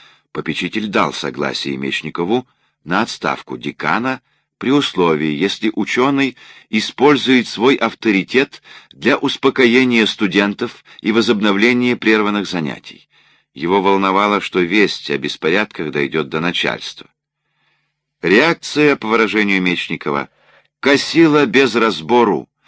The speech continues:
и после возобновления занятий попечитель, ссылаясь на то, что он лицо, зависящее от министра,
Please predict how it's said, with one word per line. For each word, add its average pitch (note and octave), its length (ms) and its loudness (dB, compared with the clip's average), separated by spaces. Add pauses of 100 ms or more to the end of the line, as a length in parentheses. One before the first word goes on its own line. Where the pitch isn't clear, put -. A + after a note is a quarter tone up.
(180)
и F2+ 140 -2
после A#2+ 380 0
возобновления A2 840 2
занятий G2+ 600 -2 (220)
попечитель, F#2+ 720 -2
ссылаясь G2 540 0
на F2+ 100 -6
то, G2+ 160 0
что F#2+ 240 -2
он G2+ 300 0
лицо, F#2+ 400 0
зависящее E2+ 800 -2
от - 260 -6
министра, E2+ 640 -4